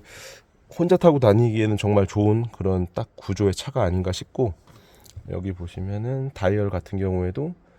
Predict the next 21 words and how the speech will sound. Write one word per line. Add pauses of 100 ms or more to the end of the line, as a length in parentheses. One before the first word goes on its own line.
(180)
이제
크리스탈
다이얼이라고
해서
예전에
정말 (240)
엑스
세븐에부터
유명했었죠. (120)
그래서 (140)
그런
부분들이
다
적용이
됐고, (480)
오디오
음질도 (640)
아까
말씀드렸던
것처럼 (160)
오디오가